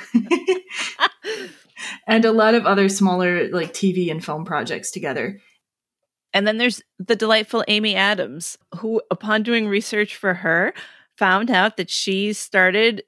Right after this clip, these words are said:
Speaker 2: doing dinner theater. Like, that was kind of her thing. She studied dance and singing, and she worked at,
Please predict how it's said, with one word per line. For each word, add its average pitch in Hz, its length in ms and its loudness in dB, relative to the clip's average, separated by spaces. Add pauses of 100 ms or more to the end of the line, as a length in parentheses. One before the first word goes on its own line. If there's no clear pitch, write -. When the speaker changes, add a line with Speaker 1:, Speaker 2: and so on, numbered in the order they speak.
(160)
Speaker 2:
doing 190 640 -2
dinner 185 340 2
theater. 269 400 -2
Like, 190 180 0
that 175 140 2
was - 120 -10
kind 202 240 -4
of 190 100 -4
her 185 100 -2
thing. 180 520 -2
She 170 520 -2
studied 165 600 -2 (180)
dance 170 680 2
and 143 580 -8
singing, 233 640 -2 (360)
and 180 520 2
she - 380 -4
worked 190 300 -2
at, 170 340 2